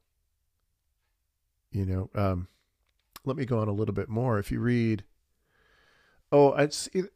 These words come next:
I can't remember if it's metaphysics or physics, but the, uh, when Aristotle works out the first mover, I think it's in the physics. Well, it's in both, but the unmoved mover that moves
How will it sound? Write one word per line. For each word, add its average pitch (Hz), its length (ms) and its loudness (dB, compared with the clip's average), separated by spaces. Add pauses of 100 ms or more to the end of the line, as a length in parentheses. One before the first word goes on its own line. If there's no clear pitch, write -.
(260)
I 160 80 -4
can't 127 200 -2
remember 113 260 0
if - 20 0
it's - 100 -8
metaphysics 101 560 0
or 85 80 -6
physics, 82 420 -6
but 95 280 0 (560)
the, 104 380 2 (760)
uh, 101 180 0 (640)
when 117 180 0
Aristotle 117 500 2
works 110 340 0
out 104 380 -2
the - 80 -20
first 107 300 -6
mover, 95 220 -2
I 95 60 0
think 131 160 -6
it's 90 140 -4
in 95 80 -2
the 85 80 -4
physics. 71 380 -10 (1080)
Well, 139 160 4
it's 147 140 2
in 131 160 6
both, - 440 -8
but - 140 -14 (1500)
the 123 120 2
unmoved 123 500 4
mover 104 520 -2 (880)
that 110 420 2
moves 113 720 -4